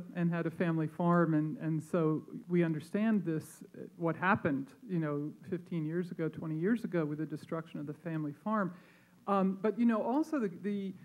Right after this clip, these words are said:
C S A, Community Supported Agriculture, is the fastest growing, you know, part of agriculture right now. And clearly, I think the whole food crisis, uh, whether it's food from China or the worry about unsafe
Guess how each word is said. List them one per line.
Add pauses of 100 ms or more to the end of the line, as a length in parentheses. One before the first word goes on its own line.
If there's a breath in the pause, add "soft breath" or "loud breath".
(160 loud breath)
C
S
A,
Community
Supported
Agriculture,
is
the
fastest
growing, (200)
you
know,
part
of
agriculture
right
now. (440 soft breath)
And
clearly,
I
think
the
whole (160)
food
crisis, (400 soft breath)
uh,
whether
it's (240)
food
from
China
or (340)
the
worry
about
unsafe